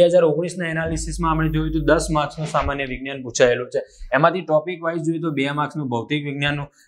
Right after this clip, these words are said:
બે માર્ક્સનું રસાયણ વિજ્ઞાનનું, ચાર માર્ક્સનું જીવ વિજ્ઞાનનું, બે માર્ક્સનું પૂછાયું હતું બ્રહ્માંડનું, જે શોધ શોધક અને પર્યાવરણમાંથી કોઈ questions એમાં આવ્યો નહોતો.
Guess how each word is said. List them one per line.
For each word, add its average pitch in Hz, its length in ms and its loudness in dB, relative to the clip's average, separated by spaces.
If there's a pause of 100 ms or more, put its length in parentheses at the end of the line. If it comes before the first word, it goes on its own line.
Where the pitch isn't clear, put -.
બે 135 140 6
માર્ક્સનું 139 500 0 (340)
રસાયણ 135 440 4
વિજ્ઞાનનું, 139 500 -2
ચાર 147 380 6
માર્ક્સનું 139 400 0
જીવ 127 260 -2
વિજ્ઞાનનું, 135 540 -2 (340)
બે 151 220 6
માર્ક્સનું 156 400 4
પૂછાયું 139 380 2
હતું 135 140 -6
બ્રહ્માંડનું, 127 600 0 (480)
જે 135 280 2 (920)
શોધ 196 280 8
શોધક 180 400 6
અને 170 160 4
પર્યાવરણમાંથી 156 720 2
કોઈ 175 200 -6
questions 147 480 -6
એમાં 120 260 -2
આવ્યો 113 180 -4
નહોતો. 120 260 -8